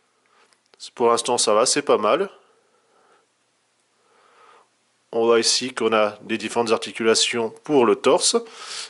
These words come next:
même si effectivement la partie haute est un petit peu entravée. La tête, comme vous avez pu voir. À l'arrière,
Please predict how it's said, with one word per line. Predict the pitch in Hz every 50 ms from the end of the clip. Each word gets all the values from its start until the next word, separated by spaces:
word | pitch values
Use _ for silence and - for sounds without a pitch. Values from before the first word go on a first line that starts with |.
| _ -
même | 110 110 107
si | - - 117
effectivement | 113 - 113 - - 120 127 127
la | 117 110
partie | - 110 98 - - 120
haute | 120 117 - 110
est |
un | 113 135
petit | 131 - 156
peu | - - 143
entravée. | 131 123 - - 117 104 107 143 196 - - - _ _ _ _ _ _ _ _ _ _ _ _ _ - - _ _ _ -
La | - - 101 104
tête, | 95 - - 113 127 151 - - - - - _ _ _ _ _ _ _ _ _ _ _ _
comme | - 110
vous | 113 110
avez | 120 143
pu | 147 147 135
voir. | 113 92 92 92 - - - - _ _ _ _ _ _ _ _ _ _ _ _ _ _ _ _ _ _ -
À | 165 160
l'arrière, | 156 151 147 131 143 139 147 147 147 135 107 101